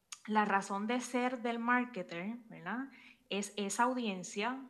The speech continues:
o ese público objetivo, por lo que un buen marketer debe asegurarse de ofrecer valor en cada etapa de, de, de lo que llamamos el customer journey o ese recorrido, ¿verdad? Que tiene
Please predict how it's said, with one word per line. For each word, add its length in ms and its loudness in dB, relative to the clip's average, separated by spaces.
o 140 -6
ese 200 -4
público 440 -6
objetivo, 720 -8
por 160 4
lo 160 0
que 400 -4
un 220 0
buen 160 6
marketer 560 2
debe 200 4
asegurarse 640 0
de 100 0
ofrecer 580 -2
valor 720 4
en 200 -4
cada 260 4
etapa 380 4
de, 480 -2
de, 360 -8
de 100 -8
lo 120 -10
que 140 -12
llamamos 460 -4
el 240 -4
customer 640 2
journey 540 2
o 160 -2
ese 380 -2
recorrido, 520 0
¿verdad? 300 0
Que 100 -6
tiene 540 -6